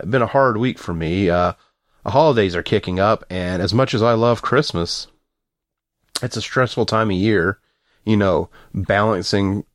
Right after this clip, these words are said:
all the holiday shopping you've gotta do and when you're gonna do it and where you're gonna do it and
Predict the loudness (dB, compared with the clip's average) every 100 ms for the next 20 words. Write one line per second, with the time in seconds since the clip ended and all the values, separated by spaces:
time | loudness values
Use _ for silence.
0 | _ _ _ _ _ _ _ _ _ _
1 | _ _ 2 4 4 2 2 4 4 4
2 | 2 2 2 0 -4 -6 -2 0 0 -2
3 | -2 0 2 2 2 2 4 2 2 2
4 | 2 0 0 0 0 0 -2 -4 _ _
5 | _ _ -6 2 2 2 0 0 0 0
6 | 2 2 2 0 -6